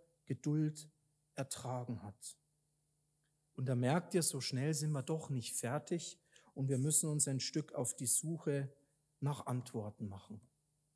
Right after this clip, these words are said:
Ihr kennt schon meinen Satz, ich lade euch immer wieder ein, unermüdlich, aber ich frage euch nächsten Sonntag nicht ab. Ich lade euch ein, das Kapitel mal als Ganzes zu Hause zu lesen.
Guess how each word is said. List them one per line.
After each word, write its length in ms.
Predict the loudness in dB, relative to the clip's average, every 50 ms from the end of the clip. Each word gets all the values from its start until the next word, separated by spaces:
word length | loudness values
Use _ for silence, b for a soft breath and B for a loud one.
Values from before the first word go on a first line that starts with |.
| _ _ _ _ _ _ _ -20 -20 -20 -20 _ _ -20 -20 _ _ b b b b b b b b b b b -20 b b b b _ _ -4
Ihr 100 | -2 -2
kennt 220 | 0 0 0 2
schon 220 | 2 2 2 4 4
meinen 300 | 4 4 4 4 4 4
Satz, 440 | 4 2 2 0 2 2 2 2 2
ich 160 | 0 -4 -4 -2
lade 260 | 0 0 0 0 -2
euch 220 | -2 -4 -4 -2 2
immer 300 | 4 4 4 4 4 2
wieder 340 | 2 2 0 0 -2 -2
ein, 320 | -2 -2 0 0 0 0 0
unermüdlich, 760 | 0 0 0 2 2 2 2 0 -2 -2 -4 -6 -4 -6 -6
aber 120 | -6 -4
ich 100 | -2 -2
frage 320 | -2 -2 0 -2 -2 -2
euch 160 | -2 -2 -2 0
nächsten 380 | 0 0 0 0 0 2 2
Sonntag 480 | 2 2 2 0 -2 -2 -4 -4 0 0
nicht 420 | 2 2 2 2 0 -4 -6 -6
ab. 240 | -6 -6 -6 -8 _ _ b b b b b b b b b -20
Ich 120 | -16 -6
lade 300 | -4 0 2 2 4 4
euch 220 | 2 2 0 -2 -2
ein, 360 | 0 0 0 0 -2 -4 b b b b b b _ _ _ -4
das 160 | -4 -4 -2
Kapitel 400 | -2 -4 -4 -4 -4 -2 -2 0
mal 240 | 0 0 0 -2 -2
als 220 | 0 0 0 0
Ganzes 520 | -2 -2 -2 -2 -2 -2 -2 -2 -2 -2
zu 220 | -2 -2 -4 -4 -4
Hause 340 | -4 -2 -2 -2 -4 -2 -2
zu 160 | -2 -2 -2
lesen. 460 | -4 -4 -6 -6 -6 -6 -8 -8 -12